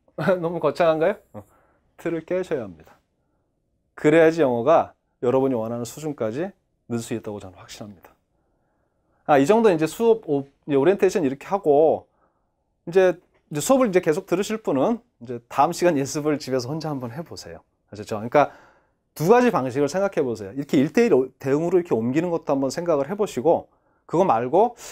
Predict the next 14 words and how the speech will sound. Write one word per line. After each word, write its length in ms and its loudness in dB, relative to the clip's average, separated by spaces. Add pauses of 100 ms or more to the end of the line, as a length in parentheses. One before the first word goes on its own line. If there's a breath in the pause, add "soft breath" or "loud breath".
(160 loud breath)
이걸 300 -2
조금 320 -6
어떻게 420 -8
하면은 340 -2
내 140 0
마음대로 420 -8
할 80 -12
수 140 -10
있을까? 360 -6 (100)
마음대로 460 0
하시는 340 -4
분이 120 -6
영어를 200 -8
잘해요. 340 -20